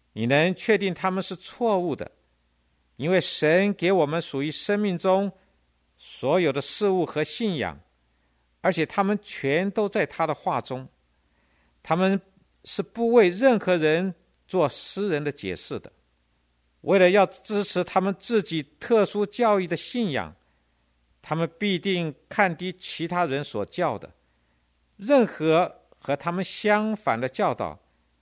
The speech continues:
都被定位是假先知。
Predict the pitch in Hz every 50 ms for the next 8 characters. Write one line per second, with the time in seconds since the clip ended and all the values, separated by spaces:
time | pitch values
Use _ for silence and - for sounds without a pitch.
0 | _ _ _ _ _ - 143 165 180 180 175 190 180 165 165 - 190 185 180 175
1 | 160 143 - - 165 139 117 92 - _ _ _ - - 107 92 87 85 - -
2 | 135 127 135 - - - 127 127